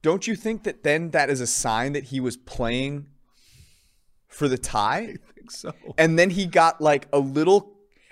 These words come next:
Speaker 1: and I think that signaled to Bisaccia, it had to have, that, like, "Hey, we're cool with a tie."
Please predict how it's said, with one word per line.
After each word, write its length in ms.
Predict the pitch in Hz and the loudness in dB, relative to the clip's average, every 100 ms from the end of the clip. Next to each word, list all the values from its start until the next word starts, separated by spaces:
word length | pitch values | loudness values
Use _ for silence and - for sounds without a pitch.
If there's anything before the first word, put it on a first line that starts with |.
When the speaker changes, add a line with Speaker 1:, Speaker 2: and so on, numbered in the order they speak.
| - | 0
Speaker 1:
and 140 | 160 | 4
I 100 | 151 | 4
think 220 | 151 247 | 2 0
that 200 | 247 - | 0 0
signaled 520 | - - 190 196 180 - | 0 2 2 2 -6 -6
to 100 | - | -6
Bisaccia, 680 | 123 - 165 208 - 135 120 | -4 -2 0 0 -2 -4 -4
it 60 | |
had 340 | - - 185 185 | -4 0 0 0
to 200 | - 123 | -2 -2
have, 320 | 87 87 87 _ _ - | -4 -8 -14 _ _ 0
that, 140 | 151 143 | 2 4
like, 260 | 131 131 | 2 0
"Hey, 400 | - 165 113 87 _ - | -2 -2 -2 -6 _ -2
we're 220 | 156 170 | 2 2
cool 400 | - - 147 139 | 2 4 6 6
with 120 | 139 | 2
a 60 | 143 | 0
tie." 460 | 208 226 120 - | 2 2 0 -6